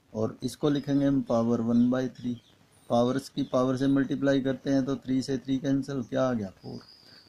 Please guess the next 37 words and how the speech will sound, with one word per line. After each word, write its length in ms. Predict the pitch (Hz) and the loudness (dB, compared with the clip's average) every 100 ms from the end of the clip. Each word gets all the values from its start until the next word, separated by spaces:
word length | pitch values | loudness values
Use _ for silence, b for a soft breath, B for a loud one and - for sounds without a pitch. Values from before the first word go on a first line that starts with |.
| - | -16
तो 40 | |
सिक्सटी 300 | 101 120 147 | -12 -8 -6
फ़ोर 240 | 123 135 135 | 0 0 2
का 80 | 139 | -2
क्यूब 260 | 139 131 | -2 -2
रूट 180 | 127 123 | 0 -2
क्या 160 | 120 110 | -2 -4
आ 60 | |
गया? 140 | 98 95 | -4 -8
फ़ोर। 280 | - 127 127 | -10 -10 -8
और 160 | 117 | -8
फ़ोर 320 | 101 123 135 | -2 0 2
का 100 | 135 | 0
क्यूब 320 | 147 147 143 135 | -2 -2 -4 0
क्या 120 | 147 | 2
होता 220 | 113 101 | 0 -4
है? 80 | 95 | -12
सिक्सटी 320 | - - 127 | -16 -12 -12
फ़ोर। 200 | 117 120 - b b b b _ 107 | -10 -12 -14 b b b b _ -2
फ़ोर 160 | 107 | 0
का 120 | 117 | 2
क्यूब 280 | 131 135 135 | 0 0 0
क्या 120 | 139 | 2
होता 180 | 131 113 | 0 0
है? 60 | 104 | -4
सिक्सटी 280 | 123 - 147 | -6 -8 -4
फ़ोर। 280 | 147 151 | -2 0
और 80 | 139 | 0
सिक्सटी 320 | 120 127 - 139 | -2 -4 -4 -4
फ़ोर 200 | 143 143 | -2 -2
का 80 | 139 | -4
क्यूब 260 | 139 135 | -2 -2
रूट 220 | 135 131 | 0 -2
क्या 140 | - 127 | -2 -4
हो 120 | 113 | -2
जाएगा? 340 | 107 107 110 | -4 -4 -4
फ़ोर। 440 | 190 - _ 107 | -6 -10 _ -14